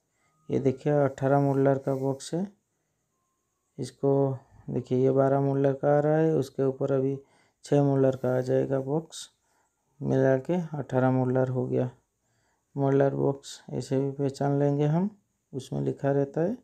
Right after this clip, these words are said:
या फिर काम करेंगे तो ये पहचान लेंगे।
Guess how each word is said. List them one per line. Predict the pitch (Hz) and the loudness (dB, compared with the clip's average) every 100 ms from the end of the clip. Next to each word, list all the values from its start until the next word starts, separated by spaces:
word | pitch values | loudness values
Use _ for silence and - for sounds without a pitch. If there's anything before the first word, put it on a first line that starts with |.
| _ _ _ _ _ - | _ _ _ _ _ -4
या | 135 | -2
फिर | 131 139 | 0 -2
काम | 135 139 143 | 0 2 2
करेंगे | 139 143 143 143 | 4 2 2 0
तो | 143 180 | -2 -2
ये | 160 147 143 139 151 - _ _ _ _ _ _ _ - | 2 2 0 -2 -8 -16 _ _ _ _ _ _ _ -4
पहचान | 143 - 131 | -2 0 0
लेंगे। | 120 120 123 | 0 -2 -4